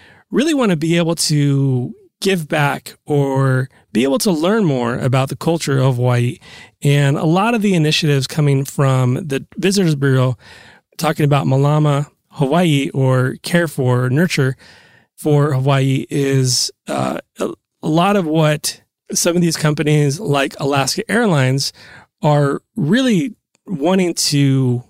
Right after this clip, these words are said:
lead with. And today we talk and learn about what Alaska Airlines is doing and how you can get involved in your next visit to Hawaii.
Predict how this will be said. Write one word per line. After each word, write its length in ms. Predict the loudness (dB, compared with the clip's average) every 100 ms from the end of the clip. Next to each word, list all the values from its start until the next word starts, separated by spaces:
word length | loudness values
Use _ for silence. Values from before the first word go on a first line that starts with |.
| _ _ _
lead 340 | -4 -2 -2 -4
with. 420 | -6 -8 -14 -10 0
And 340 | 2 2 0
today 240 | 0 0
we 120 | 0 -2
talk 420 | 0 -2 -2 -10 -18 -20 -20 -2
and 200 | 0 2
learn 200 | 2 0
about 340 | 0 -2 0
what 300 | 0 0 0
Alaska 420 | 0 0 0 -2 -4
Airlines 540 | -2 0 0 0 0
is 180 | -2 -2
doing 420 | 0 2 0 -2 -8 -20 -20 -6
and 120 | 0
how 100 | 2
you 320 | 2 2 0 0
can 220 | 0 0
get 140 | 2
involved 480 | 0 0 -2 -2 -4
in 180 | 0 2
your 120 | 2
next 280 | 0 -2 -2
visit 440 | 0 2 0 -2 -2
to 240 | 0 2
Hawaii. 480 | 2 2 0 0